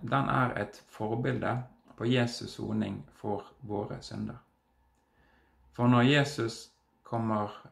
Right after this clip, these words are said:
eh, for Je-, for når Jesus er den som bringer den fullkomne soning for verdens synd,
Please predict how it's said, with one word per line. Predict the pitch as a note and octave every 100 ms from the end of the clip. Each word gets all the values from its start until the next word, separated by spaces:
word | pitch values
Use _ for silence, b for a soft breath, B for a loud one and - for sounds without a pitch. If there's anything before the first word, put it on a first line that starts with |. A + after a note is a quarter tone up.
| -
eh, | G#2 G#2
for | B2
Je-, | C3 A#2+ -
for | - A#2 A2+
når | A2+ A#2+
Jesus | C3+ B2 -
er | A2+
den | B2 B2
som | G#2+ G#2
bringer | G#2 A2 G#2+
den | A2
fullkomne | - A2+ A#2+ - B2 G#2
soning | - G#2+ A#2+ G#2+ A2 _ _ _ _ _ _
for | A2+
verdens | B2 A#2+ G#2 G2+
synd, | - G2 G2